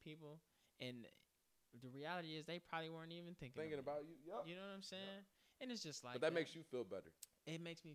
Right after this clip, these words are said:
Speaker 1: feel
Speaker 2: 'Cause
Speaker 1: better
Speaker 2: you're moving right.
Speaker 1: because, uh, not only g-, am I moving right, I'm sticking to me.
Speaker 2: Me, yep.
Speaker 1: That's who I am.
Speaker 2: Yep.
Speaker 1: Right?
Speaker 2: I fuck with
Speaker 1: If
Speaker 2: that.
Speaker 1: I, and there was a period of my life, bro, when I stopped doing that on purpose 'cause I'm like,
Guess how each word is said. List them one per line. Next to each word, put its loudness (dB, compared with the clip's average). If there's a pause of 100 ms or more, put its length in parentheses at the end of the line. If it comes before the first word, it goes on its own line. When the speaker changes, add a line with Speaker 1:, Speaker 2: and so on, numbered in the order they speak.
Speaker 1:
feel -6
Speaker 2:
'Cause -6
Speaker 1:
better 4
Speaker 2:
you're 6
moving -2
right. -2 (180)
Speaker 1:
because, 0
uh, -8 (220)
not 2
only -2
g-, -2
am 0
I 4
moving 2
right, 6
I'm 0
sticking 2
to 0
me. -4
Speaker 2:
Me, 6 (100)
yep. 2 (300)
Speaker 1:
That's 0
who -6
I -2
am. -4
Speaker 2:
Yep. 0 (880)
Speaker 1:
Right? 0
Speaker 2:
I -4
fuck 0
with -10
Speaker 1:
If -2
Speaker 2:
that. -6
Speaker 1:
I, 2 (720)
and -6
there -4
was -10
a -10
period -8
of -8
my -6
life, -2
bro, -2
when -8
I -2
stopped -2
doing -6
that -4
on -4
purpose -4
'cause -14
I'm -10
like, -10